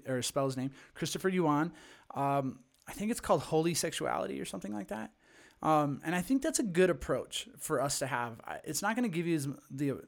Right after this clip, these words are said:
you know, the how to have a discussion thing about it, but I think it'll create a positive view of sexuality. And he is someone who,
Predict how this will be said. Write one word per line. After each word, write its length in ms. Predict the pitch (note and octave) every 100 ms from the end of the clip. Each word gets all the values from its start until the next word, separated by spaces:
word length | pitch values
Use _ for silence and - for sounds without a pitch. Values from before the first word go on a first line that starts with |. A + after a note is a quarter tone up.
| -
you 120 | C#3
know, 160 | B2+ C3
the 120 | B2
how 200 | - C#3+
to 80 | B2+
have 300 | C3+ C#3 B2+
a 160 | G2+ -
discussion 480 | - - C#3 E3+ E3
thing 140 | F3+
about 260 | F3 F#3+ G3+
it, 180 | G3+ - - - -
but 140 | - E3
I 40 |
think 200 | D#3+ G#3
it'll 140 | A3+ A3
create 240 | F#3 E3
a 40 |
positive 420 | C#3+ C#3+ C#3+ D3 C3+
view 140 | C3
of 60 | B2+
sexuality. 720 | B2+ - A#2+ A#2 D3 F3+ C3+
And 120 | C#3
he 300 | - G3+ G3
is 120 | F3 D3+
someone 380 | - E3 D#3 D3
who, 360 | C#3 C#3+ C#3